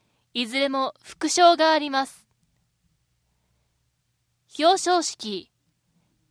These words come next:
平成三十一年二月、または三月開催。テーマ、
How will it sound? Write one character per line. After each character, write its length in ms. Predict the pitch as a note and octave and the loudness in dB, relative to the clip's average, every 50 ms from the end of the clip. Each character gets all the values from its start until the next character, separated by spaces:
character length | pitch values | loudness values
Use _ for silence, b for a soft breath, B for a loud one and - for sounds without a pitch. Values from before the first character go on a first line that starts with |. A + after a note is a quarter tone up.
| _ _ _ _ _ | _ _ _ _ _
平 240 | - C#4 D#4 E4 | 0 0 0 0
成 260 | D4+ - D#4+ E4 E4 D4+ | 0 -2 -4 -4 -4 -2
三 260 | - D#4+ E4 E4 C4 | 0 0 0 0 0
十 160 | A3+ B3 A#3 | -4 -6 -6
一 260 | A3+ G3 - - C4 | -8 -8 -8 -8 -6
年 280 | C4 A#3+ G#3+ F#3+ D#3+ A3+ A3 | -4 -4 -6 -6 -10 -12 -10
二 180 | G3+ G#3+ A3 | -8 -6 -2
月、 440 | A3 A3+ A3 - - A3 G#3+ - - _ _ _ _ _ _ _ - | -2 -4 -4 -6 -10 -12 -12 -12 -12 _ _ _ _ _ _ _ -6
ま 120 | A3+ A#3 | -4 -2
た 140 | C#4+ C#4+ C#4 | 0 2 2
は 220 | A#3+ G#3 F3+ - _ _ _ | 2 2 0 -2 _ _ _
三 340 | _ - - D4+ F4+ G4 F#4 | _ -8 -4 -2 0 0 0
月 260 | D#4+ C#4 - - - | 0 -2 -2 -6 -10
開 200 | - A3+ A3 A3 | -6 -6 -6 -6
催。 340 | - - G#3+ G#3 G#3 - - _ _ _ _ _ _ _ _ _ _ _ _ _ _ _ _ _ _ _ _ _ _ _ _ _ _ _ _ _ _ _ _ _ _ _ _ _ _ _ _ _ | -6 -10 -12 -12 -12 -12 -16 _ _ _ _ _ _ _ _ _ _ _ _ _ _ _ _ _ _ _ _ _ _ _ _ _ _ _ _ _ _ _ _ _ _ _ _ _ _ _ _ _
テ 180 | - C#4+ D4+ D4 | -4 0 0 0
ー 40 | C#4+ | 0
マ、 260 | A#3+ G#3 G3 - - | 0 -4 -6 -6 -10